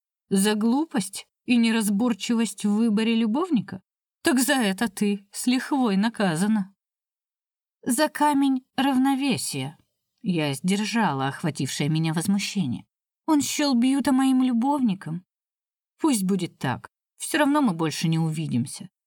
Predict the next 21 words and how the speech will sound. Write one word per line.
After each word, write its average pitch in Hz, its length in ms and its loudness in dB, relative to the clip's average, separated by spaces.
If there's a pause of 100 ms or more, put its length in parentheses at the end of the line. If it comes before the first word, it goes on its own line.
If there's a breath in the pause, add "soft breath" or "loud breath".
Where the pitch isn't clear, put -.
(440)
А 196 140 4
объяснять, 233 680 2
что - 200 -2
управляющий 214 640 0
напал 220 480 0
на 196 140 2
меня, 160 340 -2 (140)
или 190 200 2
рассказывать 180 560 -2
о 175 60 -2
том, 170 220 0
как - 180 -4
он 147 140 -2
преследовал 147 640 -2
меня 143 260 0
в - 40 -6
замке 143 580 -2
Эмери, 185 640 0 (440)
не 294 220 4
было 180 240 0
сил. - 340 -8